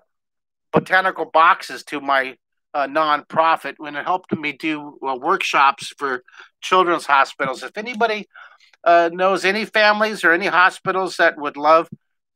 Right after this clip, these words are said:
would like a, a free, uh, virtual visit from me, send me an email. Let me know, okay? I would love the introduction. My goal is to, at least once a month, do a virtual visit uh, kinda like my virtual assemblies, I do these,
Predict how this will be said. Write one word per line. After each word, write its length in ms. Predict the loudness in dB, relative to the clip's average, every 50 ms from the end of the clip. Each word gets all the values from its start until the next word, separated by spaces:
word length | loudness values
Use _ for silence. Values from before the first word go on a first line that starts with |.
| _ -16 -8
would 180 | -6 -6 -2 0
like 380 | 2 2 2 2 0 -4 -2
a, 160 | -2 0 0 0
a 160 | -2 -4 -4
free, 560 | -6 -6 -4 -2 0 0 2 0 0 0 0
uh, 280 | 0 0 0 -2 -4 -6 -10 -16 _ -18 -16 -6 -2
virtual 640 | -2 0 0 -2 -4 -6 -4 -2 -2 -2 -4 -4
visit 360 | -2 -4 -2 -2 -4 -8 -8 -4
from 180 | -2 -2 -2 -2
me, 260 | -4 -6 -6 -8 -10 -14 _ _ _ _ _ _ _ _ _ -20
send 280 | -8 -6 -6 -6 -4
me 120 | -4 -6 -4
an 100 | -2 -2
email. 400 | -2 -2 0 0 -2 -2 -2 -2
Let 160 | -4 -4 -4
me 140 | -6 -8 -4
know, 340 | -2 0 0 0 0 -4 -6
okay? 360 | -6 -6 -6 -6 -4 -6 -8 -8 -4
I 80 | -2 -2
would 140 | -2 0
love 220 | 0 0 0 0 0
the 120 | 0 0
introduction. 640 | 0 0 0 2 2 2 2 2 0 -4 -4 -4 -4 -6 _ _ _ _ _ _ _ _ _ 0
My 180 | 2 2 2
goal 400 | 2 0 0 0 0 0 0 0
is 160 | 0 -2 -4 -4
to, 200 | -4 -4 -4 -4 -6 -8
at 160 | -10 -8 -8
least 320 | -8 -8 -8 -10 -8 -2
once 280 | 0 0 0 0 -2 -4
a 60 | -2
month, 360 | 2 4 4 4 4 2 -2 _ -20 -12 -8
do 220 | -6 -4 -2 -2
a 100 | -4 -2
virtual 500 | 0 0 0 0 0 0 0 0 0 0 0
visit 460 | 0 -2 -2 0 -2 -2 -2 -2 -6 _ _ _ _ _ _ _ _ _ -2
uh, 140 | 0 0 0
kinda 200 | 0 0 0 2
like 260 | 2 2 2 2 2 2
my 140 | 0 0
virtual 460 | 2 0 -2 -2 -2 -4 -6 -8 -6 -6
assemblies, 640 | -8 -4 -2 -2 -2 0 0 0 2 2 0 0
I 80 | -4 -6
do 220 | -6 -8 -10 -8
these, 400 | -4 -2 -2 -2 -4 -6 -12 -14